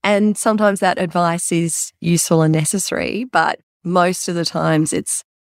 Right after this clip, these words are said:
unwelcome and unwarranted. So there's just tremendous capacity for conflict and tension in those relationships. And I think that's obviously the foundation of fiction.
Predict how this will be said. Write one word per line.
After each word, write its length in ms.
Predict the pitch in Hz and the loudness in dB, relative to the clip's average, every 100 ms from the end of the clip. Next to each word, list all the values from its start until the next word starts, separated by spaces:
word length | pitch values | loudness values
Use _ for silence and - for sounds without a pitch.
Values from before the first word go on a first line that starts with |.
| - | -2
unwelcome 680 | 165 165 165 - 156 160 - | 2 4 2 0 -2 -2 -2
and 160 | 160 160 | -2 2
unwarranted. 760 | 156 156 165 165 175 165 165 | 2 2 2 2 0 -2 -2
So 320 | - 170 175 - _ _ _ _ - | 0 2 2 -2 _ _ _ _ 0
there's 200 | 277 - | 2 2
just 260 | 427 - | 0 0
tremendous 840 | - - 240 196 196 196 190 - - - | -2 2 4 4 2 2 0 -4 -10 -12
capacity 840 | - 190 180 165 - 180 170 165 | -14 -6 -6 -4 -6 -4 -2 -4
for 480 | 165 - 165 165 147 - - - | -6 0 2 2 -2 -8 -20 -4
conflict 760 | 190 180 - 175 170 - - _ | -2 -2 -2 -4 -6 -6 -12 _
and 180 | 156 147 | 2 2
tension 680 | - 160 156 - 131 135 127 - _ _ _ _ - | 2 0 2 2 2 0 -4 -8 _ _ _ _ 2
in 100 | 180 | 4
those 260 | 175 - | 4 2
relationships. 640 | 156 160 160 165 - 160 185 | -2 -4 -4 -6 -6 -6 -2
And 100 | 180 | 0
I 80 | |
think 220 | 175 190 - | 0 -2 -2
that's 240 | 170 143 185 | -2 -2 -4
obviously 400 | 156 151 156 151 | -6 -4 -4 -6
the 100 | 147 | -4
foundation 600 | 135 147 - 156 - - | -4 -2 -2 -2 -2 -6
of 80 | - | -4
fiction. 480 | - - - 160 | -6 -4 -4 -4